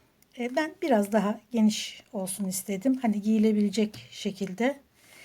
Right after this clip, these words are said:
Şimdi, e, burayı da örüyorum ve sonrasında da oyasını yapıyorum. Onu da, e, başladığım zaman göstereceğim.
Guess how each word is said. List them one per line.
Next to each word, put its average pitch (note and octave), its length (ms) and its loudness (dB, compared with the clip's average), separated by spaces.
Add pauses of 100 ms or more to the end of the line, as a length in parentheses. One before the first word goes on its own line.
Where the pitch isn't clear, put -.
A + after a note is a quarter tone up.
(160)
Şimdi, C4 480 2 (1000)
e, G#3+ 380 2 (520)
burayı C4+ 300 4
da G3+ 260 0
örüyorum A#3 600 0 (260)
ve B3+ 120 2
sonrasında G#3+ 720 0
da A#3 180 0 (180)
oyasını B3 600 2 (220)
yapıyorum. G#3 600 -4 (640)
Onu C4 180 6
da, F#3 120 -4 (420)
e, G#3 460 -4
başladığım G#3 520 -2
zaman G3 440 0 (260)
göstereceğim. G3+ 600 -8